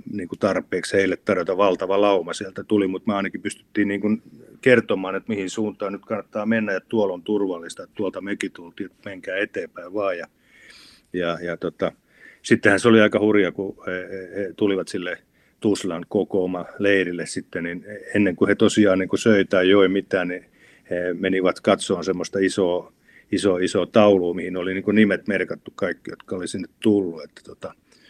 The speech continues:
se oli su-, surullista nähtävää. Ja siellähän tosiaan, niin kuin, sehän on nyt yksi, ö, niin kuin, kaikkien aikojen pahimpia massamurhia, mitä on tehty, yksittäisiä tapauksia. Että siellä on kahdeksantuhatta nuorta miestä ja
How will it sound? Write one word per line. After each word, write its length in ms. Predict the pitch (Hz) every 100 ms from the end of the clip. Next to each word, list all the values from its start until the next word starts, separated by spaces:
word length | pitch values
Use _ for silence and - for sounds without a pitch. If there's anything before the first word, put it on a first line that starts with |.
| -
se 80 | 98
oli 120 | 90
su-, 260 | 85 101 98
surullista 560 | 113 98 90 87 -
nähtävää. 600 | 95 98 - - 90 -
Ja 100 | -
siellähän 340 | - 101 90 90
tosiaan, 420 | 110 95 95 92
niin 100 | 85
kuin, 120 | 95
sehän 220 | 98 85
on 60 | 101
nyt 120 | -
yksi, 240 | 110 - - _ _ _ _ _ _
ö, 220 | - 92 90 - - - - - -
niin 180 | 95 90
kuin, 260 | 95 95 92 - - - - - - - - - - 110 107 98 101 - - -
kaikkien 480 | 120 107 - 110 120
aikojen 440 | 117 98 101 90
pahimpia 540 | 117 101 87 98 95 92 _
massamurhia, 800 | 101 104 104 - 95 95 87 98
mitä 300 | 98 95 101
on 120 | 98
tehty, 380 | 107 107 - 90
yksittäisiä 560 | 92 - - 90 - 98
tapauksia. 500 | 92 82 82 - -
Että 120 | -
siellä 220 | - 90 90
on 100 | - _ _ - -
kahdeksantuhatta 840 | 101 92 - 90 - 90 92 -
nuorta 400 | 95 90 - - - _
miestä 360 | 101 87 - 87
ja 120 | 85